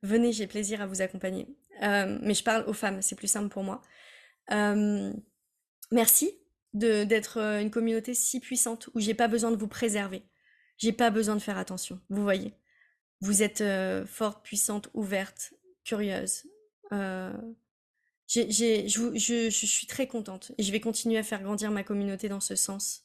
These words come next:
parce que j'ai envie de ça. Euh, les personnes qui se positionnent en victime, qui se restent bloquées dans leur trauma ne m-, n-, m'intéressent pas, en fait, pour information. C'est pas ça qui me fait grandir. Moi, je grandis avec, euh, bah, ma communauté, euh, de cœur qui a envie d'y aller. Euh, voilà,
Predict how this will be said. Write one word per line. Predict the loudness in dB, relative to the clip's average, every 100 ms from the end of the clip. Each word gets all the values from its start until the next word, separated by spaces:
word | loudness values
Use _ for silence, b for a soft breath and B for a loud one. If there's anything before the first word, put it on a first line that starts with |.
| -10
parce | -6
que | -2
j'ai | 0
envie | -2 -4
de |
ça. | -6 -6 B B B B B B -2
Euh, | 2 4 4
les | 2 0 -2
personnes | -2 0 0
qui | 0
se | -2
positionnent | -2 -2 0 -2
en | -2
victime, | -6 -4 -2 0 -2
qui | -2 -2
se | 0
restent | -2 0 0 2
bloquées | 0 2
dans | 0
leur | -2
trauma | -4 -2 0
ne | 2
m-, | 0 0 0
n-, | 0 0 4
m'intéressent | 4 4 2 0 0
pas, | -2
en | -4
fait, | -8 -12 -16 -8
pour | -6
information. | -4 -4 -4 -4 -6 B B B B B
C'est | -4 0
pas | 2
ça | 2 0
qui | 0
me |
fait | 0 0
grandir. | 0 -2 -2
Moi, | -2
je | -4 -6
grandis | -4 -4 -2 -2
avec, | -4 -4
euh, | -4 -4 -6 _
bah, | -2
ma | 0
communauté, | -2 -4 -4 -6 -6 -4
euh, | -4
de | -6
cœur | -4 -6 -6 -12
qui | -6
a | -4
envie | -4
d'y | -2 -2
aller. | -4 -10 B B B B B B B _ 2
Euh, | 6 6 6
voilà, | 6 6